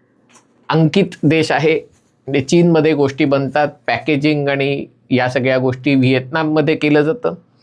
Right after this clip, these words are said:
आणि व्हिएतनाममधनं गोष्टी भारतात येतात. आपण हल्ली Amazon-वर किंवा Flipkart-वर किंवा Myntra, Myntra-वर जे काही बऱ्याच वस्तू घेतो, त्यातनं बूट वगैरे, अगदी Nike वगैरे इतर सगळे बूट आहेत, ते made in व्हिएतनाम येतात.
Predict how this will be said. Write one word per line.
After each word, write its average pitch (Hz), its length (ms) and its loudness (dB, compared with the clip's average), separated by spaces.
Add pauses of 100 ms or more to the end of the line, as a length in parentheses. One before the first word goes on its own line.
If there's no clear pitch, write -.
(440)
आणि 214 160 0
व्हिएतनाममधनं 175 800 0
गोष्टी 139 420 0
भारतात 120 460 0
येतात. 143 300 0
आपण 143 240 -2
हल्ली 143 280 0
Amazon-वर 143 640 0
किंवा 139 300 -2
Flipkart-वर 139 560 0
किंवा 139 260 -2
Myntra, 139 420 -2
Myntra-वर 143 440 0
जे 151 160 0
काही 170 180 0
बऱ्याच 170 340 0
वस्तू 165 280 0
घेतो, 160 340 -4 (640)
त्यातनं 156 460 0
बूट 220 260 2
वगैरे, 180 240 2
अगदी 151 240 0
Nike 147 460 0
वगैरे 156 280 2
इतर 160 280 0
सगळे 160 240 0
बूट 156 280 0
आहेत, 151 100 2 (100)
ते 170 80 2
made 156 300 2
in 180 80 0
व्हिएतनाम 165 500 0
येतात. 139 240 -2